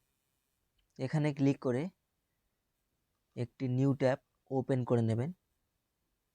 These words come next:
এখানে ক্লিক করবেন। তো এখানে সার্চ করবেন youtube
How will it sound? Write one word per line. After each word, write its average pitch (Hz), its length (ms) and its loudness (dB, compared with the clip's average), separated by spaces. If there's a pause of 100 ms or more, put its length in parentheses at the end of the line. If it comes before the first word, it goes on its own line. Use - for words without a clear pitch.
(2500)
এখানে 117 300 -4
ক্লিক 117 200 -6
করবেন। 117 360 -4 (2000)
তো 147 100 0
এখানে 165 240 2
সার্চ 143 340 2
করবেন 151 400 4 (1800)
youtube 147 520 2